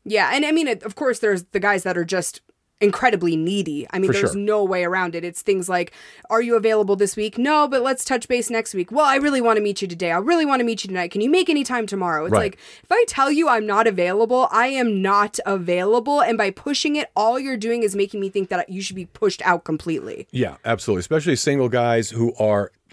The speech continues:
Speaker 2: trying to get into the space of couples, hot wives, cuckolding, that kind of thing. You need to understand that there is another partner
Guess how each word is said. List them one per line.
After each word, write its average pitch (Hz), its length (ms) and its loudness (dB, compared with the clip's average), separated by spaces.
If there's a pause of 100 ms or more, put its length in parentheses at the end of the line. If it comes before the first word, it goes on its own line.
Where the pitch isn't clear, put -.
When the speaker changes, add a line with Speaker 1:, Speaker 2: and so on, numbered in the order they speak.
Speaker 2:
trying 120 240 2
to 104 40 0
get 107 140 0
into 120 300 0
the 104 80 2
space 104 340 0
of 101 240 -2
couples, 98 380 0
hot 107 240 2
wives, 101 340 0
cuckolding, 98 480 0
that 101 160 2
kind 101 180 -2
of 92 60 -2
thing. 104 240 0 (340)
You 117 120 2
need 139 140 4
to 117 60 2
understand 107 460 2
that 95 100 0
there 104 220 4
is 113 220 0
another 127 260 2
partner - 540 -2